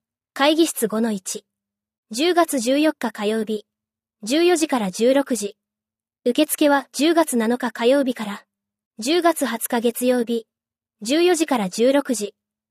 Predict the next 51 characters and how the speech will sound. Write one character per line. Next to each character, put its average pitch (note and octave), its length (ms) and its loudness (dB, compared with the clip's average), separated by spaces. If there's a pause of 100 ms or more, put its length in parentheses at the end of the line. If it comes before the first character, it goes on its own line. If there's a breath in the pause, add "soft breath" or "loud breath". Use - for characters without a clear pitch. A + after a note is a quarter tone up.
(340)
受 C4+ 220 2
付 D4+ 240 2
は C#4 200 2
十 D#4 220 0
月 D4 260 0
十 A#3+ 220 0
五 D4 120 2
日 D4 220 0
水 B3 280 0
曜 C#4+ 160 2
日 B3+ 100 -2
か A3 100 -10
ら。 F#3 160 -12 (520)
十 B3+ 240 -2
一 F4 220 0
月 F4 240 2
四 A#3 120 2
日 A3+ 200 -6
火 A3+ 160 -4
曜 A#3 180 0
日。 G#3+ 220 -6 (560)
十 C4+ 200 0
四 F4+ 140 4
時 D#4+ 100 0
か C4+ 120 -2
ら G3 120 -2
十 A#3+ 220 2
六 C#4 240 0
時。 G3+ 200 -8 (680)
受 B3+ 220 2
付 D4+ 240 0
は C#4 200 2
十 D#4 220 0
月 D#4+ 240 2
二 C#4 160 2
十 B3+ 160 0
八 G3 260 -6
日 D4 240 -2
火 A#3+ 140 -4
曜 C4 180 2
日 A#3+ 120 -4
か A3 100 -10
ら。 F#3+ 180 -12 (560)
十 B3+ 240 -2
一 F4+ 220 2
月 E4+ 220 0
十 C#4 200 2
日 B3+ 140 -2
月 A3+ 240 -4
曜 A#3+ 180 0
日。 A3 220 -6